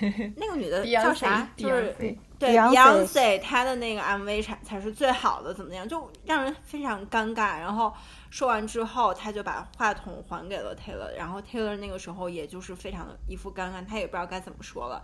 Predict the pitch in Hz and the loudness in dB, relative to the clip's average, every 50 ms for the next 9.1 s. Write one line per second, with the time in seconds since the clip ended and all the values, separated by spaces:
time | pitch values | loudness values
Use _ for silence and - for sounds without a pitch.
0 | - - - - - - - - 202 214 214 220 233 226 - 254 247 247 254 247 | -16 -20 -20 -20 -20 -18 -12 -10 -8 -6 -4 -4 -4 -2 -2 -2 -2 -2 -4 -8
1 | - - - - 175 175 190 - - - 180 180 - - 202 196 196 - - 202 | -10 -12 -10 -10 -8 -8 -8 -10 -10 -12 -12 -10 -10 -8 -8 -8 -8 -8 -8 -6
2 | 202 190 170 127 - - 165 160 185 - - 196 180 - 190 175 - 190 196 196 | -6 -6 -6 -8 -10 -12 -12 -14 -14 -14 -12 -12 -12 -12 -12 -10 -8 -8 -8 -6
3 | 208 180 180 190 - - - - - - 214 202 202 196 196 196 190 - - - | -8 -8 -8 -10 -10 -10 -10 -10 -10 -10 -10 -8 -6 -4 -4 -4 -6 -8 -10 -10
4 | 220 185 185 180 180 160 117 - - - - - - - - - - - - - | -8 -8 -8 -8 -10 -12 -12 -14 -18 -20 -20 -20 -20 -20 -20 -20 -20 -20 -20 -10
5 | - 247 247 247 254 254 240 247 247 240 214 208 202 - - 165 170 175 - - | -6 -4 -4 -4 -4 -4 -6 -6 -6 -4 -6 -6 -6 -8 -12 -12 -12 -12 -10 -8
6 | 220 208 202 196 180 175 180 165 156 165 180 185 180 175 190 320 285 254 - 208 | -8 -4 -2 -2 -2 -2 -2 -4 -4 -4 -4 -2 -2 0 0 2 0 0 -2 -4
7 | 208 202 - 202 208 190 208 - - - - 285 277 285 294 - - 269 220 202 | -6 -6 -4 -4 -4 -4 -4 -4 -4 -4 -4 -4 -4 -4 -6 -4 -2 -2 -2 -2
8 | 247 302 294 - - - - 247 220 196 196 - - 269 262 240 196 - - 165 | -2 -6 -10 -14 -16 -10 -6 -4 -4 -4 -4 -6 -6 -6 -6 -6 -6 -6 -6 -6
9 | 170 | -8